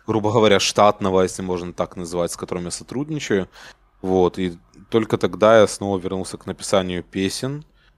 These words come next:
Вот, и я охеренно много песен написал в двадцатом году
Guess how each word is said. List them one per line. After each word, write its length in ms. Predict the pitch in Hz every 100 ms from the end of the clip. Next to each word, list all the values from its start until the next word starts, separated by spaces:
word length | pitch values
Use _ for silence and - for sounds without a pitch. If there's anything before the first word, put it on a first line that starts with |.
| _ _
Вот, 400 | 98 98 95 90
и 60 | 92
я 220 | 101 117
охеренно 800 | 104 - 104 107 98 92 90 87
много 420 | 101 104 101 92
песен 400 | 90 98 - 90
написал 640 | 87 80 - - 95 90 - - - _
в 40 | 95
двадцатом 640 | 98 98 - 87 92 87
году 380 | 101 104 123